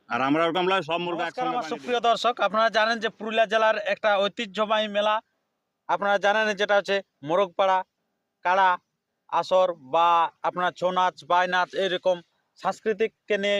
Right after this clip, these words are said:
Speaker 2: পুরুলিয়া জেলা যে ঐতিহ্য বা সাংস্কৃতিককে নিয়ে এগিয়ে চলছে। তো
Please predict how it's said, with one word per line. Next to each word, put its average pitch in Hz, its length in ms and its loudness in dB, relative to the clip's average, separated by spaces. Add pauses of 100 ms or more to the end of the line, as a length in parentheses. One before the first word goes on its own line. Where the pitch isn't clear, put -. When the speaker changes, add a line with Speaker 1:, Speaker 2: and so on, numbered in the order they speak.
(120)
Speaker 2:
পুরুলিয়া 196 380 0
জেলা 190 260 2 (640)
যে 160 160 0
ঐতিহ্য 180 480 0 (140)
বা 170 200 2 (160)
সাংস্কৃতিককে 185 760 -6 (360)
নিয়ে 180 260 -2 (460)
এগিয়ে 170 320 0
চলছে। 180 400 -2
তো 175 140 -2